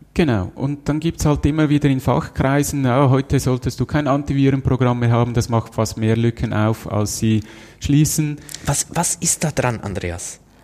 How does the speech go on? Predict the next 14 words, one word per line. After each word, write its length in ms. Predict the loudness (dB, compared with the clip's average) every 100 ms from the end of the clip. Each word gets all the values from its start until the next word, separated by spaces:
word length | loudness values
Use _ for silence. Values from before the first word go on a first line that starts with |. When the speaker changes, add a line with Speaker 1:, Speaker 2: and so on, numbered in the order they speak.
| -2
Speaker 2:
Oder 160 | 2 2
braucht 320 | 2 2 0
das 120 | -2
eine 220 | -2 -2
eigene 320 | -2 -2 0
Folge? 380 | 0 2 2 0 -6 -14 -20 _ _ _
Speaker 1:
Es 160 | -8 -2
braucht 340 | 2 2 -2
garantiert 480 | -2 -2 0 0 0
eine 160 | 0 0
eigene 380 | 0 0 0 0
Folge, 440 | 0 0 -2 -4
weil, 280 | -2 0 0
äh, 300 | -2 -6 -8